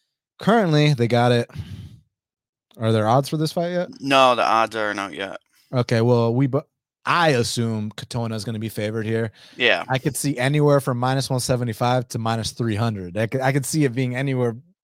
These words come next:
Speaker 1: between those. Um,
Speaker 2: Yeah, yeah, I would say, like, if he's, like, minus three hundred, people will bet Gibson, and if he's minus one fifty, people will bet Katona,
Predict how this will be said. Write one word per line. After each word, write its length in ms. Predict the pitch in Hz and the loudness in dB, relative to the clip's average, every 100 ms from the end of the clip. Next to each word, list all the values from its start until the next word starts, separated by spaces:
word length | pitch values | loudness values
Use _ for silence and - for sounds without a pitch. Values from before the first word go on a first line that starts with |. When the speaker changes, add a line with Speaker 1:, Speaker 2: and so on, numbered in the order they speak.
| _ _ | _ _
Speaker 1:
between 380 | 123 - 127 110 | -14 -6 -4 -2
those. 300 | 104 95 - _ - - - _ _ | -4 -6 -10 _ -20 -20 -20 _ _
Um, 680 | 117 110 107 104 98 95 92 - - - | -8 -6 -4 -6 -8 -10 -14 -18 -16 -10
Speaker 2:
Yeah, 200 | 131 - - | -8 -8 -4
yeah, 240 | 135 110 | 2 6
I 80 | 107 | 6
would 220 | 127 123 | 4 -2
say, 260 | - 135 127 | 0 2 2
like, 260 | 120 104 | 2 -2
if 140 | 110 - | -4 -8
he's, 320 | 127 104 101 | -10 -10 -6
like, 260 | 90 90 - | -6 -6 -8
minus 360 | 104 101 98 | -8 -6 -10
three 200 | - 95 | -12 -12
hundred, 380 | 95 98 98 92 | -10 -8 -8 -12
people 300 | 107 98 95 | -14 -18 -14
will 120 | 95 | -14
bet 340 | 87 90 85 - _ _ _ | -8 -6 -6 -8 _ _ _
Gibson, 640 | 101 92 - 92 92 92 87 _ - | -12 -12 -12 -12 -12 -14 -20 _ -12
and 120 | 98 | -10
if 140 | 92 | -10
he's 220 | - 95 101 | -10 -12 -8
minus 420 | 95 98 95 - | -8 -8 -10 -12
one 140 | 90 | -14
fifty, 480 | 87 98 92 - 87 | -12 -12 -12 -12 -16
people 340 | - 90 - | -14 -16 -12
will 80 | 82 | -14
bet 320 | 78 76 76 - _ | -10 -8 -8 -10 _
Katona, 600 | - - 80 82 71 80 | -20 -14 -10 -10 -10 -14